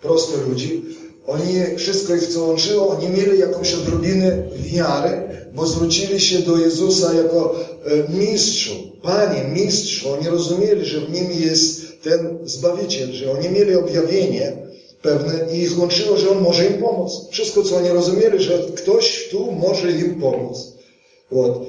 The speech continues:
I to ich wszystkim włączyło na pierwszym tym etapie. I tak my wszyscy przechodzimy przed Boga ze swoimi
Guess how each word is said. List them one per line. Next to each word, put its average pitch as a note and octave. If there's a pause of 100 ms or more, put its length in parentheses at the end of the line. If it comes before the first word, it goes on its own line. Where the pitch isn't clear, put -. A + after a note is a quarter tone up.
(160)
I D3
to G#3+
ich A#3
wszystkim F#3+
włączyło E3
na D#3+
pierwszym E3
tym D3+
etapie. D3+
I A#2+
tak F#3+
my G3+
wszyscy G3+
przechodzimy F#3+
przed D#3+
Boga E3+
ze D3+
swoimi D#3+